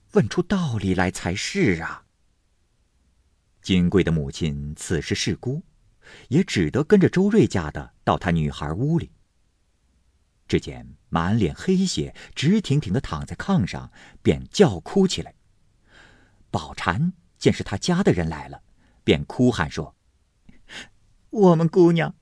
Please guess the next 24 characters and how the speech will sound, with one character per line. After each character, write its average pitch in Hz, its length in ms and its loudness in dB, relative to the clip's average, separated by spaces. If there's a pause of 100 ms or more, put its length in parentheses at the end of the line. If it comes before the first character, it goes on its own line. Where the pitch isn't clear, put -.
(280)
好 160 400 2
意 214 260 0
待 175 240 6
香 170 300 4
菱， 151 240 0 (440)
叫 185 240 2
她 180 160 4
在 185 120 6
一 160 180 0
块 - 220 2
儿 175 120 4
住， 180 240 -2 (1080)
她 233 260 4
倒 214 160 0
抽 247 360 2
空 247 340 2 (520)
要 208 280 6
死 226 260 -4
我 240 220 8
们 190 160 2
姑 262 380 0
娘。” 240 340 0 (1700)
那 71 180 -4
时 - 300 -12